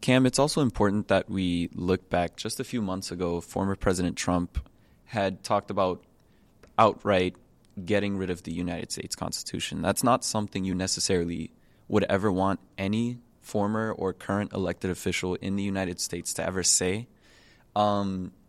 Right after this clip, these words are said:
and honestly, this just really sort of puts into broader perspective the sort of, like, this culture of just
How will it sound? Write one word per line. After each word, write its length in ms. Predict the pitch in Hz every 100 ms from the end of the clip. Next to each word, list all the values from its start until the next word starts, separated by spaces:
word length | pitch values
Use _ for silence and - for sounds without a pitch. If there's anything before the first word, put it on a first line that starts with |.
| _ 113
and 120 | 101
honestly, 300 | 107 113 123
this 220 | 104 -
just 240 | - 101
really 220 | 107 107 107
sort 240 | - 104
of 340 | 92 87 - - _ - _ _ _ -
puts 220 | 117 -
into 160 | 107 101
broader 280 | 98 95
perspective 600 | 95 95 - 92 - 90
the 100 | 87
sort 220 | 87 107 117
of, 80 |
like, 160 | 113 101 - _ _ _ _ _ _ _ _ _
this 160 | - 120
culture 520 | - 131 131 - 127
of 120 | 110
just 460 | 92 92 87 - -